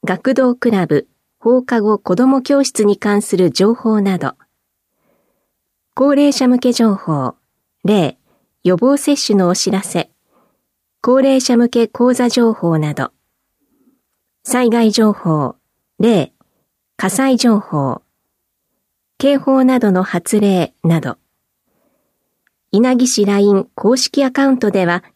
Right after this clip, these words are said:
市からの情報を興味のある分野に絞って受け取ることができます。ぜひご利用ください。カテゴリーは全部で二十三種類。欲しい情報のカテゴリーを選択することで、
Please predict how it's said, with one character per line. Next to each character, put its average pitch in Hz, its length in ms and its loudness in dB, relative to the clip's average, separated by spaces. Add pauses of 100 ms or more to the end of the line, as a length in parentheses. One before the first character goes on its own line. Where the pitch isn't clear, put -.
市 - 140 -6
か 320 160 0
ら 294 100 2
の 226 140 4
情 214 240 0
報 208 360 0
を - 260 -4
興 294 220 2
味 240 120 4
の 208 160 2
あ 208 60 0
る 180 100 0
分 202 220 2
野 180 100 0
に 165 140 0
絞 180 260 0
っ 190 60 -2
て 151 320 -6
受 160 80 -2
け 214 140 -2
取 226 160 0
る 214 40 -2
こ 220 140 -4
と 226 100 0
が 214 100 0
で 180 140 -2
き 180 140 -4
ま 175 160 0
す。 - 180 -12 (400)
ぜ 247 160 -2
ひ 226 240 -2
ご 190 80 2
利 180 140 4
用 175 160 2
く - 100 -8
だ 185 140 -4
さ 185 200 -4
い。 - 120 -8 (1200)
カ - 140 -4
テ 294 140 0
ゴ 277 120 0
リ 226 120 4
ー - 20 0
は 196 180 -2 (240)
全 294 240 2
部 233 100 2
で 180 140 0
二 214 160 4
十 233 260 0
三 196 280 0
種 226 180 0
類。 160 260 0 (760)
欲 208 120 0
し 320 220 2
い 294 40 2
情 247 220 0
報 226 240 0
の 208 160 0
カ 202 140 -6
テ 240 100 -2
ゴ 220 140 2
リ 185 100 2
ー 175 80 2
を 175 60 0
選 190 260 0
択 - 220 -6
す - 160 -4
る 190 100 0
こ 190 140 -6
と 185 120 -2
で、 160 200 -2